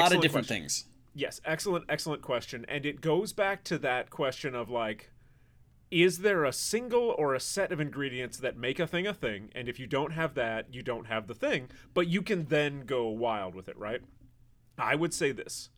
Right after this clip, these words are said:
Speaker 1: and I don't know if this is true. This is just gut reaction, Steve. Meat, beans. If you don't have those two things, you're not making chili. And it's gotta have chili powder in it at some point, right?
Speaker 2: Yeah.
Speaker 1: So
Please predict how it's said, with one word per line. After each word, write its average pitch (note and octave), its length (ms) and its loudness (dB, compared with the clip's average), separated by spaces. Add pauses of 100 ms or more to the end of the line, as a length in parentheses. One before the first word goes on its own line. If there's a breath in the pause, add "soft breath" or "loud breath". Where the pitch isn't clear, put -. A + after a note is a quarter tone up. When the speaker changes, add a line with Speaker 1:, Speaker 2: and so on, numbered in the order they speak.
(180)
Speaker 1:
and B2 100 -2
I G#2+ 120 -4 (220)
don't B2+ 300 -2
know A#2+ 220 -6
if A2 100 -10
this - 220 -12
is G#2 80 -14
true. A2+ 380 -8
This G2+ 160 -10
is G2+ 100 -12
just A2 320 -10 (460 soft breath)
gut C#3+ 200 2
reaction, A2 460 -6
Steve. - 320 -12 (460)
Meat, B2 420 -8 (1000)
beans. G2 560 -4 (420)
If A#2 140 -8
you C3 60 -8
don't C#3 200 -2
have B2+ 200 0
those C3 220 -2
two G#3 160 -8
things, D#3+ 360 -2
you're B2+ 80 -4
not A#2+ 180 -2
making A2+ 260 -8
chili. F#2+ 280 -10
And C#3+ 100 -4
it's D3+ 80 -8
gotta E3+ 300 0
have C3 220 0
chili B2 260 -4
powder G2 360 -6
in G#2+ 140 -10
it F#2 80 -12
at F#2 100 -14
some F#2+ 200 -10
point, - 340 -16
right? G#2 240 -8 (580 soft breath)
Speaker 2:
Yeah. B2 340 0 (160)
Speaker 1:
So F3 480 4